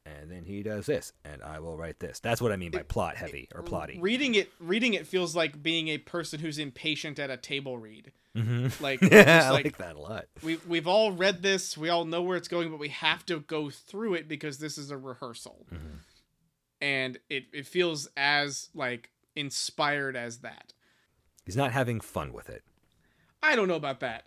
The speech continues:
Speaker 2: I don't know about that. I would, 'cause again, that attributes
Speaker 1: In those
Speaker 2: things that I'm
Speaker 1: sections.
Speaker 2: not comfortable
Speaker 1: But yeah,
Speaker 2: I mean,
Speaker 1: that's, that's,
Speaker 2: yeah,
Speaker 1: I see what you're
Speaker 2: it,
Speaker 1: saying.
Speaker 2: it, yeah, it, it does feel sort of, uh, perfunctory, if you will.
Speaker 1: I will.
Speaker 2: Uh, do you have any more notes in that chapter?
Speaker 1: In that chapter? No, I don't.
Speaker 2: Then let's move on to
Speaker 1: Chapter twenty-eight,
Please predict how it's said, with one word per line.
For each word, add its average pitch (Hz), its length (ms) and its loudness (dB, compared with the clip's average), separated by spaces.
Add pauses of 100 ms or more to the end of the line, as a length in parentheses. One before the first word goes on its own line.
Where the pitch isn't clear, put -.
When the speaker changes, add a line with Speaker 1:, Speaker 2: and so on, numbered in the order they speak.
(100)
Speaker 2:
I 214 100 4
don't 247 120 6
know 277 100 8
about 175 220 4
that. 135 160 -2
I 151 60 2
would, 185 200 0 (140)
'cause 196 160 -2
again, 196 160 -2
that 165 140 2
attributes 180 440 4
Speaker 1:
In 190 100 12
those 175 180 10
Speaker 2:
things 175 100 4
that 156 60 8
I'm 160 100 -4
Speaker 1:
sections. 151 160 0
Speaker 2:
not 147 180 -4
comfortable 147 360 -4
Speaker 1:
But - 80 -12
yeah, 156 80 2
Speaker 2:
I 123 40 2
mean, 127 100 2
Speaker 1:
that's, - 180 -4
that's, 220 380 2
Speaker 2:
yeah, 214 60 -6
Speaker 1:
I 226 40 -2
see 226 120 -4
what 196 60 0
you're 196 60 8
Speaker 2:
it, 190 40 2
Speaker 1:
saying. - 120 -2
Speaker 2:
it, 190 160 2 (320)
yeah, 170 140 -2
it, 165 200 -4
it 185 120 0
does 233 200 2
feel 214 300 0
sort 190 220 -2
of, 160 280 -4
uh, 160 160 -4
perfunctory, 170 920 -2
if - 220 -10
you 123 120 -8
will. - 200 -18 (120)
Speaker 1:
I 127 100 -4
will. 143 300 -6 (920)
Speaker 2:
Uh, 143 320 -2
do 151 80 -4
you 165 40 0
have 165 60 -2
any 170 80 -2
more 160 120 -4
notes 156 220 -6
in 147 80 -8
that 135 120 -4
chapter? 131 380 -8
Speaker 1:
In 95 60 -4
that 101 160 -2
chapter? 127 320 0
No, 104 160 2
I 104 60 2
don't. 57 220 -2 (480)
Speaker 2:
Then 156 100 -8
let's 160 140 -8
move 170 140 -4
on 185 220 0
to 170 380 0
Speaker 1:
Chapter - 260 2
twenty-eight, 113 600 -2